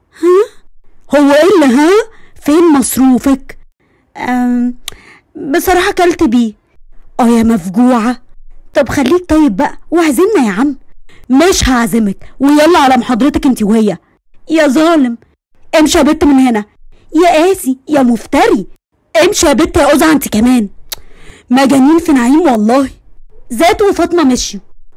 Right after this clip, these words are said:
ويونس قاعد في المدرج طبعًا منتظر المحاضرة. ودخل ياسين ومعاه بنتين وبيضحك معاهم ومهيصين، وقال:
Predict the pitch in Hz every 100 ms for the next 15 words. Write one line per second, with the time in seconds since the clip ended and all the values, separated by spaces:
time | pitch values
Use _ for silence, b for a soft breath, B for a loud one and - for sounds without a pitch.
0 | - - 370 302 277 320 415 - b b
1 | - 330 381 403 - 277 233 226 269 226
2 | 208 b b b - 330 427 440 294 254
3 | 294 359 277 220 262 202 208 - _ _
4 | _ - 277 262 302 302 302 233 208 -
5 | 330 254 b b b 339 403 403 392 349
6 | 311 269 254 247 - B B - 294 277
7 | 269 320 - 370 320 269 240 269 320 359
8 | b b 294 277 247 302 392 247 - 311
9 | 339 214 b b b 349 330 294 370